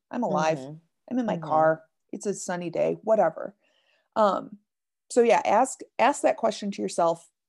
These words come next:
Speaker 1: as often as you can remember. "What does my soul need most?" It,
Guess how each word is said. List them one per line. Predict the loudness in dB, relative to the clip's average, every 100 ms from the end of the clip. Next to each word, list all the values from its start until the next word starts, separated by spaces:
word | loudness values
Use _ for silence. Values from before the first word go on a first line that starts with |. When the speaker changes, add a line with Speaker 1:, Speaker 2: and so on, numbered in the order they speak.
| 0
Speaker 1:
as | 2 4
often | 0 0 -4 -6
as | -4
you | -6 -6
can | -6 -4
remember. | -4 -4 -4
"What | 0 0
does | 0
my | -6
soul | -4 -2 -2
need | -4 -10
most?" | -8 -8 -8 -14 -20 _ _ _ _ _ _ _ _ _ _ -6
It, | -6